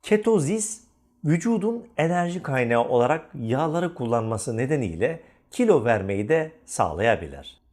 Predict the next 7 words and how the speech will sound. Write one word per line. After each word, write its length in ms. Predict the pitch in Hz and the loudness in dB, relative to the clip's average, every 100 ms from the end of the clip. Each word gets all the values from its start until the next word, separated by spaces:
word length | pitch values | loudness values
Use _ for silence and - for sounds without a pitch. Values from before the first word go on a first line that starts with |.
| - | 0
Ancak 480 | 233 226 220 214 - _ _ | 2 4 4 2 -14 _ _
kilo 340 | - 254 370 - | -2 2 4 2
kaybı 360 | 185 156 180 | 4 4 4
sadece 680 | 208 - 247 185 139 151 - | -2 -2 -2 0 2 2 0
ketozis 680 | - 196 190 190 214 208 - | -4 -4 -2 -2 0 -2 0
durumunda 540 | 135 127 123 127 160 | 2 2 0 2 2
oluşmaz. 680 | 98 80 - - 85 - - | 2 -4 -8 -12 -10 -10 -12